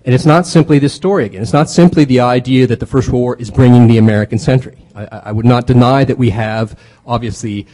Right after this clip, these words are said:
a very important shift of power, principally, uh, at this event,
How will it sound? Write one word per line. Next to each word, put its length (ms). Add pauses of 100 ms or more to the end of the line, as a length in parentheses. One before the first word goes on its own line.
a 100
very 300
important 380
shift 280
of 100
power, 260
principally, 680 (300)
uh, 240
at 160
this 360
event, 460